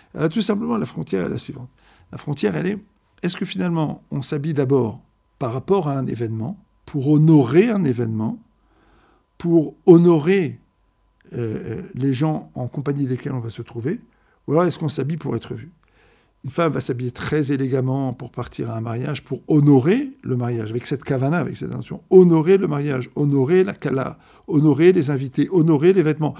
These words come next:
Vous imaginez pas comme ça une femme qui vient à un mariage en, en survêtement, avec, euh, des tennis, euh,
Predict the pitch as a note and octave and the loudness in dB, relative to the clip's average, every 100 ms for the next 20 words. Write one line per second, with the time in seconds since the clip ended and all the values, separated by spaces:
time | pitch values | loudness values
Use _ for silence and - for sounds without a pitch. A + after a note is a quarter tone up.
0 | - F3 F#3+ F3 F3 F#3+ D#3+ C3+ F3 C3 | -12 -4 0 4 2 2 -6 -8 -8 -6
1 | - C#3 - C3 C#3+ C#3+ _ _ - C#3 | -8 -8 -10 -8 -8 -8 _ _ -8 -4
2 | C#3 C3+ D#3 D3+ C3 B2+ - _ - C3 | -2 -2 0 0 -2 -6 -12 _ -12 -8
3 | - B2 C#3 D#3 D#3+ E3 B2 B2+ - C3+ | -6 -4 -4 -2 -2 -2 -2 -4 -4 -6
4 | B2+ C3 C3 B2+ C#3 D#3+ D3+ - - | -6 -8 -8 -6 -4 -6 -6 -8 -10